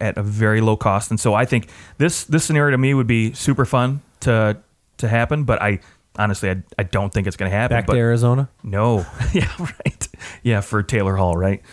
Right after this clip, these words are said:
Speaker 1: Um, <laughs> um,
Speaker 2: What if?
Speaker 1: Tampa Bay.
Speaker 2: Okay.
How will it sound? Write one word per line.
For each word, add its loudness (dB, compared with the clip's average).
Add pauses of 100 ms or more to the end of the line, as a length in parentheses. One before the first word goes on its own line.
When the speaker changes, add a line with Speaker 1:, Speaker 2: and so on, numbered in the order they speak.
(140)
Speaker 1:
Um, 2 (380)
<laughs> -6
um, 2
Speaker 2:
What -12
if? -18 (340)
Speaker 1:
Tampa -2
Bay. -4 (920)
Speaker 2:
Okay. -2